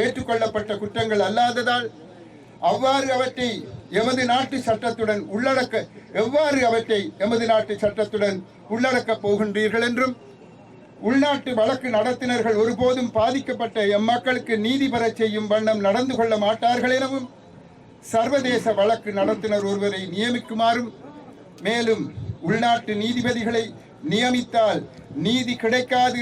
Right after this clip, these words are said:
என்றும், சர்வதேச நீதிபதிகளுக்கு மேற்படி நீதிபதி, நீதிபதிகள் குழாமில் பொருத்த தீர்மானம் எடுக்கும் பொறுப்பு வழங்கப்பட வேண்டும் என்றும் கூறி எழுதியிருந்தேன். பிரேரணையை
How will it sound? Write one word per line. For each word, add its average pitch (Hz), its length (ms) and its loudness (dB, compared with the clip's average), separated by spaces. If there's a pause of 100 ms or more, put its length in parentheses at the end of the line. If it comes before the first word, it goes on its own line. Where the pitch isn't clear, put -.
என்றும், 254 320 -2 (480)
சர்வதேச 247 640 2
நீதிபதிகளுக்கு 220 800 -2
மேற்படி 220 440 -2
நீதிபதி, 220 460 -2 (380)
நீதிபதிகள் 220 640 0
குழாமில் 214 440 0 (360)
பொருத்த 247 480 0
தீர்மானம் 220 520 -2
எடுக்கும் 196 400 -6
பொறுப்பு 247 520 0
வழங்கப்பட 208 500 0 (120)
வேண்டும் 214 280 0
என்றும் 220 340 -6
கூறி 196 200 -4 (300)
எழுதியிருந்தேன். 156 640 -8 (1000)
பிரேரணையை 240 640 2